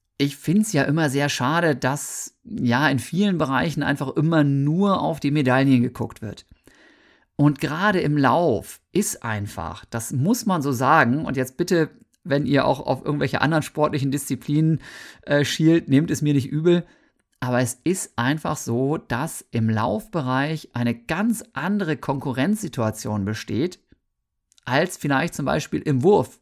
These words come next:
oder im Sprung. Einfach, weil es viel, viel mehr Leute machen. Und deswegen eine höhere Leistungsdichte und deswegen auch sehr viel schwieriger, ganz vorne mitzumischen. Ja? Das ist einfach so, ne? Es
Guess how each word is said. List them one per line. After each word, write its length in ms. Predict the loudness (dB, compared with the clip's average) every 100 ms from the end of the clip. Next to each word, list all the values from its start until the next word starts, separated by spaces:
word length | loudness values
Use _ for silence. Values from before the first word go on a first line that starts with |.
| -4
oder 200 | 0 0
im 100 | -2
Sprung. 420 | 0 0 0 -6 _ _ _ _ _ _ -20 -20 _ _ _
Einfach, 480 | -2 -2 -2 -6 -4
weil 140 | -4
es 160 | -4 -6
viel, 360 | -6 -4 -2 -4
viel 280 | -2 0
mehr 200 | 0 0
Leute 280 | -2 -2 -2
machen. 380 | -4 -4 -6 -8 _ _ _ _ _ _
Und 160 | -6 0
deswegen 520 | 0 2 0 0 -4 2
eine 100 | 4
höhere 220 | 6 4
Leistungsdichte 840 | 2 0 -4 -2 -2 0 -2 -2
und 200 | -4 -4
deswegen 400 | -4 -4 -4 -4 -6
auch 180 | -8 -6
sehr 160 | -6
viel 140 | -4 -4
schwieriger, 680 | -2 0 0 0 0 -2 -6 _ _ -4
ganz 280 | -2 -2 -4
vorne 280 | -2 0 2
mitzumischen. 580 | 0 0 -4 -4 -12 _ _ _ _ _ _
Ja? 280 | 2 4 4 -2 -20 -20 -20 -20 _ _ _ _ _ _ _
Das 180 | 2 2
ist 80 | 4
einfach 200 | 2 2
so, 200 | -2 -2
ne? 340 | 2 2 -2 -12
Es 340 | -6 -6 -6